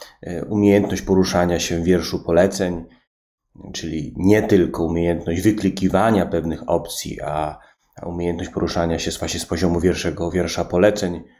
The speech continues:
Tutaj szczególnie mówimy o systemie Linux. Mm, czy też, y, języka zapytań S Q L, baz danych oraz, y, umiejętności tworzenia stron internetowych. I takie pytanie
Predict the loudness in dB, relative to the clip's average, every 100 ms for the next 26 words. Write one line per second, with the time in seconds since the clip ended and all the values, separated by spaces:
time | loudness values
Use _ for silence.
0 | _ -8 -2 -2 -2 -2 0 0 0 0
1 | -2 -2 -4 -4 0 2 2 2 0 -4
2 | -16 _ _ _ _ _ _ -6 -4 -4
3 | -8 -14 _ _ -6 0 4 2 2 -4
4 | -2 -4 -4 -8 -10 -14 -18 _ _ _
5 | -8 -4 0 0 2 2 0 -2 0 0
6 | 0 -2 -2 2 4 6 4 2 -2 0
7 | 2 4 4 2 0 2 2 0 -6 -18
8 | _ _ _ _ -8 -4 -4 -8 _ _
9 | _ 0 2 2 2 2 -2 -2 2 4
10 | 4 2 2 4 6 4 0 -6 -6 -2
11 | -2 -2 -10 _ _ _ _ -2 0 0
12 | 2 2 4 4 2 0 -4